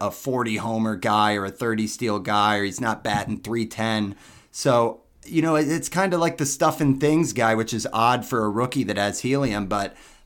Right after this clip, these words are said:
uh, I'm curious your take on Gunnar Henderson and kinda what you see in the player, and, and also the,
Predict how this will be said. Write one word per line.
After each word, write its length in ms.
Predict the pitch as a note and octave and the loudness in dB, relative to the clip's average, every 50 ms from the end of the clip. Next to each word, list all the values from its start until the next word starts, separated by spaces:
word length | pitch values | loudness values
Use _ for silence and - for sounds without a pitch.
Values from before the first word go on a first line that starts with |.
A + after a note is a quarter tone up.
| _ - | _ 0
uh, 260 | A2 A2 G#2+ G#2 - | 2 4 4 4 2
I'm 200 | - A#2 C3 C3+ | 2 2 2 2
curious 440 | C3+ - D#3 E3 D#3+ D3+ C#3 C3+ - | 2 2 2 4 4 4 2 2 2
your 120 | D3 D3+ D3+ | 0 0 0
take 340 | - C#3+ C3 A#2+ A2+ - | 0 0 -2 -2 -2 -4
on 220 | - A#2 A2+ A2 G#2+ | -4 -2 -2 -2 0
Gunnar 280 | A#2+ A#2+ A#2 A#2 A2+ | 0 0 2 2 0
Henderson 720 | A2 A#2 A#2+ A#2+ A2 A2 G#2+ G#2+ - A#2+ A2 G#2+ G#2 G#2 G#2+ | 0 0 -2 -2 -2 -2 -4 -4 -4 -2 -2 0 0 -2 -4
and 260 | - - G#2+ G#2+ G#2+ | -4 -4 -4 -4 -2
kinda 220 | - B2 A2+ A2 | -2 -2 -2 0
what 180 | G#2 A2 A2 - | -2 -2 -2 -4
you 80 | A2 G#2+ | -6 -8
see 200 | - - B2 A#2 | -6 -4 -2 -2
in 80 | A2 A2 | 0 -2
the 80 | G2+ | -2
player, 440 | - - C3 B2+ C3+ C#3+ D3+ D#3 D#3+ | -2 -4 -2 0 2 2 2 2 2
and, 360 | D3+ - - A#2+ A#2 A2+ A2+ - | 0 0 -2 -4 -4 -6 -6 -4
and 120 | A#2 A2+ A2 | -4 -2 -2
also 300 | A2 A#2 A2+ - - A#2 | -2 -2 -4 -4 -6 -6
the, 300 | G#2 G#2+ G#2 G2+ G2+ | -4 -4 -6 -6 -8